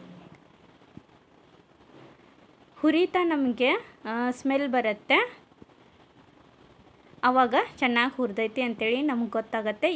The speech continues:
ಇವಾಗ ಮತ್ತೆ ಒಂದು ಟೇಬಲ್ ಸ್ಪೂನಷ್ಟು ತುಪ್ಪವನ್ನು ಹಾಕ್ಕೊಳ್ತಾ ಇದ್ದೀನಿ. ತುಪ್ಪನ ನಾವು ಎಷ್ಟು ಹಾಕಿ ಇದನ್ನು ಹುರ್ಕೋತೀವಿ ಅಷ್ಟು ಚೆನ್ನಾಗಿ ತಂಬಿಟ್ಟು ಆಗ್ತಾವು. ನಂತರ ಇವಾಗ ಮತ್ತೆ ಒಂದು ಟೇಬಲ್ ಸ್ಪೂನಷ್ಟು ಹಾಕ್ತಾ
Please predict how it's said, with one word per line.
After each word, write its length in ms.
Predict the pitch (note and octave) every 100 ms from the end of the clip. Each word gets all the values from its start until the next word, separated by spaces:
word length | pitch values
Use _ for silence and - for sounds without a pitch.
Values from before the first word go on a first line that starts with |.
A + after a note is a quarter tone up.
| B3+
ಇವಾಗ 220 | A#3 A3+
ಮತ್ತೆ 360 | A#3 A#3 A#3 E4+
ಒಂದು 320 | D#4+ B3+ A#3+
ಟೇಬಲ್ 300 | B3 A3+ G#3+
ಸ್ಪೂನಷ್ಟು 560 | G#3+ - G#3+ G#3+ D4 E4
ತುಪ್ಪವನ್ನು 480 | A#3+ - A3 A3 B3+ C4
ಹಾಕ್ಕೊಳ್ತಾ 380 | A3 G#3+ G#3+
ಇದ್ದೀನಿ. 420 | G#3+ G3+ G#3+ B3+ A#4+ - - - - -
ತುಪ್ಪನ 400 | E4 D#4+ F4+ F4 F4
ನಾವು 280 | D#4 C#4
ಎಷ್ಟು 460 | C4+ B3 B3 - D#4
ಹಾಕಿ 540 | B3+ B3+ B3+ - C#4
ಇದನ್ನು 320 | B3 A#3 A#3 B3
ಹುರ್ಕೋತೀವಿ 720 | A#3 A3 B3+ C4 B3 A#3 C#4+ -
ಅಷ್ಟು 240 | B3+ - D#4
ಚೆನ್ನಾಗಿ 640 | D4 A#3+ A#3 A3+ G#3+ D4 G#4 F#4+ - - - - - - - - - - - - - - - - - - D4
ತಂಬಿಟ್ಟು 420 | C4 B3+ C4+ A#3+
ಆಗ್ತಾವು. 520 | G#3+ - A3 G#3+ E4+ A#4 - C4+
ನಂತರ 220 | D#4 F#4+ F4
ಇವಾಗ 240 | C4+ B3+ B3 B3+
ಮತ್ತೆ 260 | A#3+ - E4 D#4
ಒಂದು 200 | B3+ A#3+ A#3+
ಟೇಬಲ್ 240 | A#3 A#3
ಸ್ಪೂನಷ್ಟು 680 | A#3+ B3 A3 B3+ C4+ - C#4+ G4 - - - -
ಹಾಕ್ತಾ 400 | B3+ B3+ - A#3+